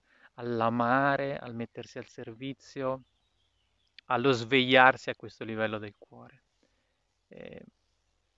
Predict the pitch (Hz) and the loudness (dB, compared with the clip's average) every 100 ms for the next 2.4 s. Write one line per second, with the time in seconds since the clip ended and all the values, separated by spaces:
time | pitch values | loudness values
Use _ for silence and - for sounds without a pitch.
0 | _ _ _ - 170 - 240 196 147 135 | _ _ _ -6 -6 -2 2 2 2 0
1 | 131 147 - 135 135 123 - - 156 135 | -2 -8 -10 -14 -12 -14 -14 -10 -6 -6
2 | 120 - 120 123 | -8 -12 -14 -14